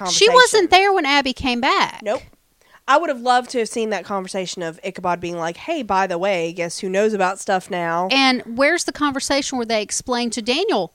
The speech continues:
Speaker 1: "Oh, look, by the way, Abby decided to come back"?
Speaker 2: Yeah, like, a lot of the character stuff that I would have liked to see was just glossed over.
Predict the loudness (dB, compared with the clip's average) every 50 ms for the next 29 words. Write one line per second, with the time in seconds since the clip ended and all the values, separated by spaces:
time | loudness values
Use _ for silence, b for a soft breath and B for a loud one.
0 | _ 2 2 2 2 -2 -2 -2 -2 -2 0 0 2 2 2 2 2 2 2 0
1 | -2 -2 -6 -12 -12 -10 -10 -10 -10 -12 -16 -18 -14 -14 -12 -10 -8 -8 -8 -8
2 | -12 -14 -10 -2 4 6 8 8 8 8 6 4 2 0 0 2 2 4 6 6
3 | 6 6 4 0 -2 -2 -2 0 0 0 0 -4 -8 -8 -4 -2 -4 -4 -4 -4
4 | -2 -2 0 0 -2 -2 -2 -2 -4 -4 -4 -10 -14 -12 -8 -6 -4 -4 -4 -4
5 | -6 -8 -10 _ _ -8 -6 -6 -6 -6 -8 -8 -10 -10 -8 -4 -2 -2 -2 -4
6 | -4 -6 -6 -6 -6 -8 -12 -14 -16 -16 -18